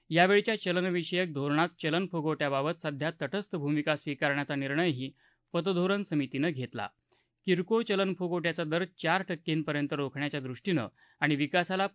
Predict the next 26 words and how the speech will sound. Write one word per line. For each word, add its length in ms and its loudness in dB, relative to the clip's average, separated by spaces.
पाठबळ 380 2
देण्याच्या 360 0
दृष्टीनं 400 -2
हा 200 0
निर्णय 340 -2
घेतल्याचं 500 -4
समितीनं 500 -4
म्हटलं 320 -4
आहे. 200 -6
यंदाचा 500 6
रसायनशास्त्रातला 880 2
नोबेल 300 4
पुरस्कार 380 0
डेव्हिड 440 0
बेकर, 340 0
जॉन 380 0
जम्पर 420 0
आणि 200 2
डेमिस 540 0
हसाबिस 500 -4
या 120 4
तिघांना 640 0
प्रथिनांची 680 0
रचना 380 0
आणि 340 0
आरेखन 520 0